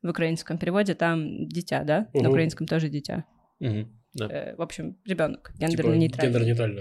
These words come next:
Speaker 2: ага.
Speaker 1: Да.
Speaker 2: Типа
Speaker 1: Наконец.
Speaker 2: весточка добралась до Агады. <laughs> Сколько
Speaker 1: Ну, э,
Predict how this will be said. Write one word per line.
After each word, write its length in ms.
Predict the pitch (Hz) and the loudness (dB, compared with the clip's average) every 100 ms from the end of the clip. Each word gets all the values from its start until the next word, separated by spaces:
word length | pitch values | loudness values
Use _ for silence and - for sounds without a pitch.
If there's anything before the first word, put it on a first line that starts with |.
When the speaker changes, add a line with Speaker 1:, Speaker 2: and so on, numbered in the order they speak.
| 101 | -8
Speaker 2:
ага. 100 | 110 | -4
Speaker 1:
Да. 180 | - - _ _ _ _ - _ - - - - - - | -6 -6 _ _ _ _ -20 _ -20 -20 -20 -18 -12 2
Speaker 2:
Типа 120 | 202 | 6
Speaker 1:
Наконец. 240 | 190 101 107 | 8 8 8
Speaker 2:
весточка 400 | 165 151 123 117 | 4 4 2 4
добралась 300 | 120 127 131 | 4 6 4
до 100 | 117 | 4
Агады. 480 | 117 117 120 107 - - - | 6 6 8 6 2 -8 -6
<laughs> 400 | - - - - | 0 0 0 -6
Сколько 360 | - 269 269 | 4 8 10
Speaker 1:
Ну, 40 | |
э, 60 | - | 10